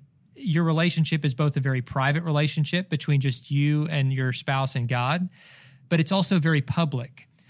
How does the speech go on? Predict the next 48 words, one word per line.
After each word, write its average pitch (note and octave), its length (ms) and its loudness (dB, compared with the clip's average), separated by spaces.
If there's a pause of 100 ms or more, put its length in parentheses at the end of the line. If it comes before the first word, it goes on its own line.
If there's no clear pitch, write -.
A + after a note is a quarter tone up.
(200)
uh, C#3 160 0
which D3 220 0
is C3+ 120 0
why, C3 260 0
you C#3 140 -2
know, C3+ 120 0
every C#3+ 280 0
wedding C#3 300 0
in C3+ 80 2
the C3 60 -2
Bible, C3 340 0
including C#3+ 360 0
where C3 100 2
Jesus' B2+ 460 -2
first C3 300 -4
miracle C#3+ 320 2
took A#2+ 220 -4
place, A#2 360 -6
was C3+ 120 0
always C3+ 280 2
a C3 40 2
very C3+ 220 0
public D3+ 360 0
celem-, C3+ 500 0 (400)
ceremony C3 720 2 (360)
showing F#3 460 2
that D3 120 -2 (360)
we're G3 440 0
entering F3 380 4
into D3 140 4
this C3 180 -2
community C3+ 640 2
as A#2+ 120 -4
a B2 40 -6
couple, B2 340 -6
and C3+ 120 0
we're C#3+ 100 2
part F#3 320 -2
of F3+ 80 0
this C#3+ 180 0
community B2+ 520 0
as B2+ 140 -4
a B2+ 60 -2
couple B2+ 340 -4
and B2 80 0
as A#2+ 120 -4
a A2+ 40 -4
family, A2+ 500 -6